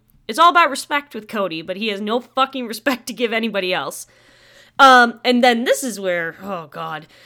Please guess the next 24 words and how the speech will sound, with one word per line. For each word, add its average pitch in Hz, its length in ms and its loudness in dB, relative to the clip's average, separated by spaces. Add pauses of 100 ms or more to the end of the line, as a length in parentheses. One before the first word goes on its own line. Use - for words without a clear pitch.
(120)
Suki 370 440 -4
tries 262 320 -4
to 254 80 -8
bring 220 240 -6
up, 185 280 -4 (180)
um, 175 540 -6 (200)
to 269 100 -4
Cody, 208 680 -4
you 196 100 -12
know, 180 140 -6
the 190 140 -4
idea 185 300 -4
Christine 202 520 -8
was 180 160 -10 (300)
envious 202 480 -4
of 175 140 -14
Robin 170 580 -4
and 175 180 -12
his 170 200 -14
relationship 240 580 -2
with 170 160 -12
Robin 165 380 -6
and 170 140 -14
wanting, 175 600 -6